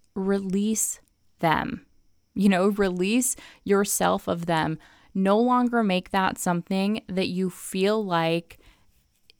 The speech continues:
is something that you have to do, or that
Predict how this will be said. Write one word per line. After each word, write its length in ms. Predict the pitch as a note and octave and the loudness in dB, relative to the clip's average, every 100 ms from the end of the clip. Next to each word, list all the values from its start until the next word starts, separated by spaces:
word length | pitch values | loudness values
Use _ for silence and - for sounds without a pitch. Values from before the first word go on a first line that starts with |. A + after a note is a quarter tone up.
| - | -2
is 120 | G3 | -2
something 340 | G#3+ G3 G#3 F#3+ | 0 -2 -2 -2
that 200 | F3+ F#3+ | -2 -4
you 80 | |
have 360 | F3+ - E3 - | -6 -8 -10 -6
to 120 | F3 | -4
do, 300 | E3 D#3+ - - _ _ - | -2 -2 -2 -8 _ _ 4
or 160 | F#3 | 4
that 320 | F3 F3+ - | 6 4 2